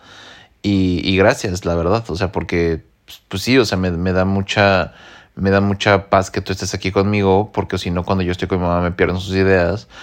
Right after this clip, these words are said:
porque empieza a criticar, empieza a hacer todo eso y pues yo no me quiero clavar con esas cosas, la verdad, ¿no?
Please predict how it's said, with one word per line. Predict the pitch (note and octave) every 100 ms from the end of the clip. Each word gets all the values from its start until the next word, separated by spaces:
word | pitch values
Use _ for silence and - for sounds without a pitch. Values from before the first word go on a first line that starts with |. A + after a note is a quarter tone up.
| - _
porque | G#2+ F#2+
empieza | F2+ F2+
a | G2+
criticar, | F#2+ G2 - F#2+ F#2+
empieza | E2+ -
a |
hacer | F2+ -
todo | F2 E2+
eso | -
y | F#2+
pues | F2+
yo | E2+
no | E2+
me | E2+
quiero | - D#2+ -
clavar | F2 D#2+ E2 -
con | D#2
esas | E2+ - -
cosas, | G2 - C#2+ D2+
la |
verdad, | D2 D#2+ F2+ - - _ _ _ _ _ - - - _ -
¿no? | G2+ A2+